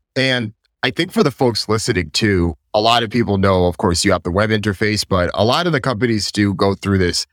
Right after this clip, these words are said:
transition where, okay, we clearly have what's available on the web, but let's build the app. And there's a number of reasons why. I think it just leads to more stickiness, more usage.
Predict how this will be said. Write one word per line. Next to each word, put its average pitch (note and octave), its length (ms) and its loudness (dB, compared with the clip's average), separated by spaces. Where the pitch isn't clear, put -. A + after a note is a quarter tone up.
transition A#2+ 540 0
where, G#2 220 2
okay, F#2 240 -2
we D#2 400 -4
clearly A#2+ 320 0
have G#2 180 -2
what's F#2+ 140 -6
available F#2 380 0
on E2+ 120 -2
the E2+ 80 -6
web, G2 480 -4
but F#2 280 -2
let's G#2 360 -2
build G2+ 340 0
the F2+ 120 0
app. F#2+ 280 -2
And F#2 100 -4
there's F#2+ 160 0
a F#2+ 40 -4
number G2 300 0
of E2+ 100 -6
reasons F2 340 0
why. F2 300 2
I E2+ 60 -2
think F2 240 -4
it E2+ 80 -6
just - 280 -4
leads F2 320 -2
to F2 100 -2
more D#2 380 0
stickiness, A2+ 720 0
more F2 240 2
usage. G#2+ 640 0